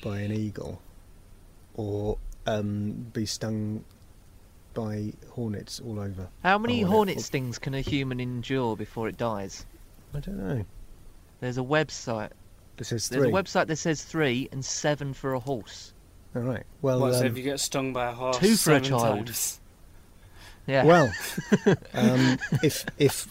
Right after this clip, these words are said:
Speaker 1: C-, Crystal Palace had been a child on Saturday, it would be dead.
Speaker 2: <laughs> Okay, it's Dream Team Europe time.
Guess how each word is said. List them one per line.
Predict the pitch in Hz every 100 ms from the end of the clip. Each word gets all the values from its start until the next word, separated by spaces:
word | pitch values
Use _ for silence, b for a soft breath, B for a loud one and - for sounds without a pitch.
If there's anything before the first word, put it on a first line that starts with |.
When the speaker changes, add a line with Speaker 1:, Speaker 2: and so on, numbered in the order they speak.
| -
Speaker 1:
C-, | 165
Crystal | 170 156 147
Palace | - 135 131
had | 123
been | 104 127
a | 120
child | - 135 113 95 104 -
on | 101
Saturday, | - 117 - 98 87 90 B B B B B -
it | -
would | 120
be | -
dead. | - - 113 113 95 67 65 64 67 - - - -
Speaker 2:
<laughs> | - - - - - - - - - - - 208 - 339 359 196 302 233 247 233 208 160 - -
Okay, | 170 180 180 180
it's | 165 156 - - -
Dream | - 156 185 180
Team | - 185 175 165
Europe | - 120 160 165 139 - -
time. | - 127 127 139 143